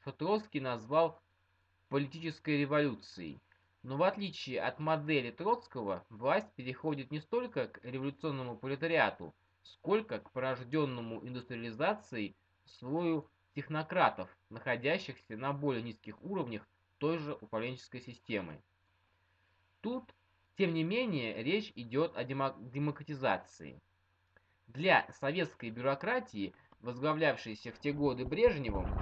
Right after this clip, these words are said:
это было слишком радикально, тем более, что демократизация в Чехословакии вызвала к жизни новые политические силы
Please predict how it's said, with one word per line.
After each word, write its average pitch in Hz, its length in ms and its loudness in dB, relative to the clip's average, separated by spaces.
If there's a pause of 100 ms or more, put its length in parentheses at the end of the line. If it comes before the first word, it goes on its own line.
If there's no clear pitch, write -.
(280)
это 180 240 2
было 165 260 4
слишком 202 440 -4
радикально, 107 840 4 (540)
тем 165 220 -2
более, 208 440 2
что 165 240 -2
демократизация 151 1000 0
в - 80 2
Чехословакии 147 840 0 (140)
вызвала 139 540 0
к 127 80 -6
жизни 143 500 -4 (220)
новые 143 480 0 (160)
политические 160 560 -8
силы 110 520 -2